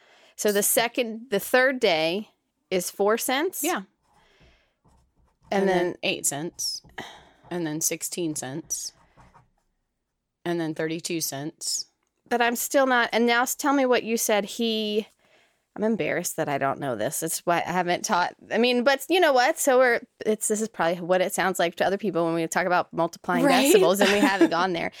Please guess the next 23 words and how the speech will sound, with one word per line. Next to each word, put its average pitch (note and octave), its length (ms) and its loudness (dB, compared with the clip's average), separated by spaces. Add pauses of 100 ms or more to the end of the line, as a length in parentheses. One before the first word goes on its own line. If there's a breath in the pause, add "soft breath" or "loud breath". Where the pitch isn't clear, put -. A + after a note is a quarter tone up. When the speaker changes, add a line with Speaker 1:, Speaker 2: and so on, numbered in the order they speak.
(200 loud breath)
Speaker 1:
So A3+ 120 0
tell A#3+ 180 2
me B3+ 100 2
what, B3 220 2
tell A#3 160 0
me A#3+ 120 2
again A3 220 2
what F#3 140 0
he F3 160 -4
said. - 260 -6 (1300 soft breath)
That F#3+ 160 0
what, F#3+ 200 2
what G3 100 -2
did F#3+ 140 0
he G3 80 -4
type F3+ 180 -2
in D#3+ 80 -4
the D#3+ 60 -2
calculator? D3+ 440 -4
One F#3 480 0
cent G3+ 640 -2 (840 loud breath)
times F#3 580 -4
two, - 160 -2